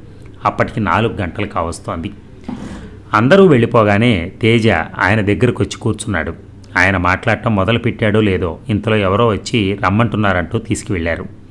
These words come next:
ఇక మళ్ళీ ఇప్పుడు అప్పుడే కనిపిస్తాడో కనిపించడో. తేజ అనుమానంగా లోపలికెళ్లే ద్వారం వైపు చూస్తూ ఉండగా, ఎక్కువ సమయం కాకుండానే ఆయన తిరిగి వచ్చి యథాస్థానంలో కూర్చున్నారు. "మ్మ్, ఎలా ఉన్నావు? ఊళ్ళో సంగతులేమిటి?"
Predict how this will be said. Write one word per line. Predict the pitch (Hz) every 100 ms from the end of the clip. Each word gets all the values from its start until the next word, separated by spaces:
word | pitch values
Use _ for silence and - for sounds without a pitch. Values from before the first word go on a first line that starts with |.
| - - - - - - 143
ఇక | 127
మళ్ళీ | 120 117 123
ఇప్పుడు | 123 117 117
అప్పుడే | - 120
కనిపిస్తాడో | 117 104 92 107 113 104
కనిపించడో. | 107 104 - 98 98 82 82 - -
తేజ | 104 101
అనుమానంగా | 107 92 98 110 107 104 101
లోపలికెళ్లే | 87 92 110 104 104 101 95
ద్వారం | 82 98 98
వైపు | 95 - 117
చూస్తూ | 104 110
ఉండగా, | 90 90 110 139 - - - - - -
ఎక్కువ | 117 - 185
సమయం | 185 110 110 113
కాకుండానే | 104 101 113 104 101 104
ఆయన | 98
తిరిగి | 95 120 110
వచ్చి | 120 - 123
యథాస్థానంలో | 98 95 110 - 113 104 98 95
కూర్చున్నారు. | - - 120 95 87 - - - - - - - - - - - - - - - - - - 107
"మ్మ్, | 110 101 85 73 -
ఎలా | 104 113
ఉన్నావు? | 110 110 107 117 - - - 127
ఊళ్ళో | 127 127
సంగతులేమిటి?" | 123 117 104 107 117 110 113 113